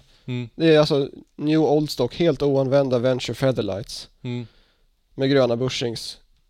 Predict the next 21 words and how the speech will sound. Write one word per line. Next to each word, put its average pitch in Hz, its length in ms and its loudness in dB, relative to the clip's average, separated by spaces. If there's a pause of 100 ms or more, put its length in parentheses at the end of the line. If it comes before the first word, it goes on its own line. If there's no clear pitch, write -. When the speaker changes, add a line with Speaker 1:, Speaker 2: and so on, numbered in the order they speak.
(200)
Speaker 2:
I 135 180 -2 (260)
perfekt - 500 -4
skick. - 380 -8 (160)
Speaker 1:
Mm. 123 240 -8 (1300)
Jag 107 180 -2
tror 110 140 0
jag 98 80 0
hade 127 180 2
Speaker 2:
Ja. 123 80 0
Speaker 1:
såna 101 460 -4 (120)
när 110 100 -6
jag 98 100 -4
köpte - 260 -6
en 131 60 -4
Speaker 2:
Det 123 60 -6
är - 20 -10
så 110 60 -2
Speaker 1:
Good, 117 220 -4
Good 117 260 -2
Times-bräda. 95 920 -2
<laughs> - 60 -20